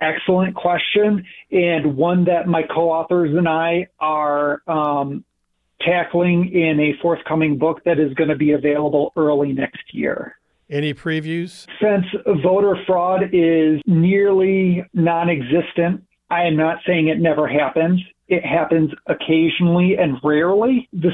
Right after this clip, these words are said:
Speaker 1: simple fact that it doesn't happen often, there is no finding that making difficult more restrictive or, um, easier by removing barriers has any effect on the amount of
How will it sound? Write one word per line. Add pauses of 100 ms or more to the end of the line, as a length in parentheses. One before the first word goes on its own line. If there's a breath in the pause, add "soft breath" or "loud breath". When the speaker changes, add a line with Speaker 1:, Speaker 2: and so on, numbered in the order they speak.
Speaker 1:
simple
fact (100)
that (200)
it
doesn't
happen
often, (300)
there
is
no
finding
that (100)
making
difficult
more
restrictive (140)
or, (420)
um,
easier
by
removing
barriers
has (280)
any
effect (160)
on
the
amount
of